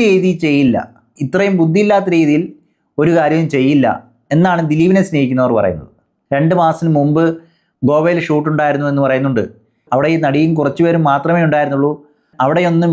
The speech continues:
ഈ നടിക്ക് സുനി ഒരു സംശയം തോന്നിയിരുന്നില്ല, സംശയത്തോടെ സുനി പെരുമാറിയതുമില്ലായിരുന്നു.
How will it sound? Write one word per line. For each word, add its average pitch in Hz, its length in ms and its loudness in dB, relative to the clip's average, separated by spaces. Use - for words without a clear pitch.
ഈ - 100 2
നടിക്ക് 143 400 0
സുനി 170 240 2
ഒരു 190 180 2
സംശയം 185 380 0
തോന്നിയിരുന്നില്ല, 160 440 2
സംശയത്തോടെ 190 680 0
സുനി 180 220 0
പെരുമാറിയതുമില്ലായിരുന്നു. 175 1000 0